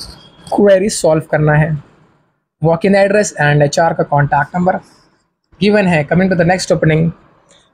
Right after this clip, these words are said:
कॉन्टिनेंटल हॉस्पिटल हायर करें स्टाफ नर्स हैदराबाद लोकेशन। आपका एक्सपीरियंस दो साल से लेके पाँच साल के बीच होना चाहिए। Into wards, आईसीयू, ओटी,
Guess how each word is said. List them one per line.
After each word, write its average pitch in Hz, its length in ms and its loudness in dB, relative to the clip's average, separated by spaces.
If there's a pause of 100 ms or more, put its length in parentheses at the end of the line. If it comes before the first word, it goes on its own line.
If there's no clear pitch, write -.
(140)
कॉन्टिनेंटल 190 560 0
हॉस्पिटल 180 380 0
हायर 165 260 0
करें 175 340 0 (800)
स्टाफ - 500 -2
नर्स 180 400 0 (400)
हैदराबाद 170 440 0
लोकेशन। 190 440 0
आपका 180 240 -2
एक्सपीरियंस 202 560 -2 (500)
दो 214 160 4
साल 208 240 0
से 202 100 -4
लेके 196 180 0
पाँच 170 220 -2
साल 175 180 -2
के 175 100 0
बीच 156 220 0
होना 160 220 2
चाहिए। 160 280 2
Into 160 180 2
wards, 180 460 0
आईसीयू, 185 540 0 (400)
ओटी, 170 320 0